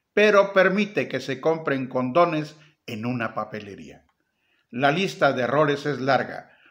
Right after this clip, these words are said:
pero no es el único que está en la tablita. Hay muchos otros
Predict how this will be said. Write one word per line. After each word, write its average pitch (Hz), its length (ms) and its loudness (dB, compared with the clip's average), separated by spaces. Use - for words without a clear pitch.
pero 214 260 6
no 254 220 4
es 269 240 2
el 151 180 2
único 196 680 4
que 151 220 -2
está 135 320 -2
en 139 120 0
la 135 160 0
tablita. 120 580 -6
Hay 156 180 2
muchos 156 480 -4
otros 190 480 0